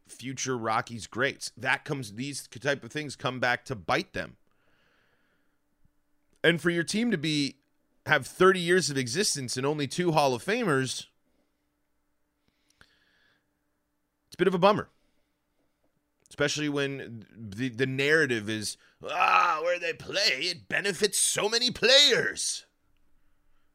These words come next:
But the benefit's really a curse. All right, uh, so just kinda some general thoughts. Uh, uh, we'll, um, we're, we're gonna go hit the tracker again. We're gonna get the actual numbers here. I think I might have t-, trailed off when, when, with some of my ideas there, but,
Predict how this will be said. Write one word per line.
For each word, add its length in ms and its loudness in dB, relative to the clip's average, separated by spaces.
But 80 -20
the 60 -8
benefit's 440 -6
really 160 -6
a 60 -12
curse. 400 -20
All 60 4
right, 240 6
uh, 340 6
so 220 -2
just 200 -6
kinda 180 0
some 160 -6
general 260 2
thoughts. 300 0
Uh, 280 0
uh, 160 0
we'll, 320 0
um, 200 0
we're, 240 -2
we're 120 -4
gonna 140 -6
go 160 4
hit 180 -2
the 60 -12
tracker 400 2
again. 300 -2
We're 80 -4
gonna 160 -6
get 160 -4
the 100 -2
actual 380 0
numbers 560 -4
here. 220 0
I 60 0
think 160 -6
I 40 -4
might 180 -4
have 120 -8
t-, 240 -12
trailed 320 -2
off 240 0
when, 260 -12
when, 200 -12
with 160 -10
some 160 -6
of 60 -6
my 80 -6
ideas 360 -8
there, 160 -6
but, 220 -6